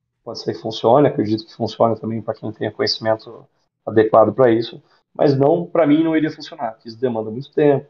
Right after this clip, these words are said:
É, alguns dos meus amigos já tinham um background bastante,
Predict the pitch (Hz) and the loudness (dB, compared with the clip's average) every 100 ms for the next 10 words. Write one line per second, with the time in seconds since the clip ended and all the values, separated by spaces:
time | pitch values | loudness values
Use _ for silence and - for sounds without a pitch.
0 | _ _ _ _ _ _ 110 104 104 107 | _ _ _ _ _ _ -6 -4 -4 -6
1 | - 113 110 131 117 117 110 113 110 107 | -6 -4 2 2 2 0 2 2 4 0
2 | 107 113 110 104 - 123 110 110 110 113 | -4 -4 -2 -2 -4 -4 -4 -4 -4 -4
3 | 104 107 - 113 - 117 | -4 -6 -8 -12 -18 -20